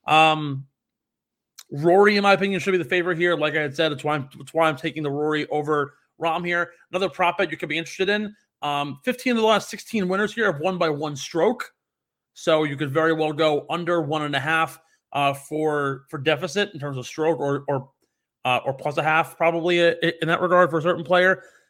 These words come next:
Um, lots of water. A lot of guys are gonna be, uh, pretty daunting for the most part 'cause just about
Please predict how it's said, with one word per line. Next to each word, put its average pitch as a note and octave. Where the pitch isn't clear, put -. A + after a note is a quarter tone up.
Um, C#3
lots D#3+
of C#3
water. D#3
A D3
lot D3
of D3
guys D3+
are C3+
gonna D3
be, C3+
uh, C3
pretty B3+
daunting D#3+
for C#3+
the C#3+
most C#3
part F3
'cause C3+
just E3
about F#3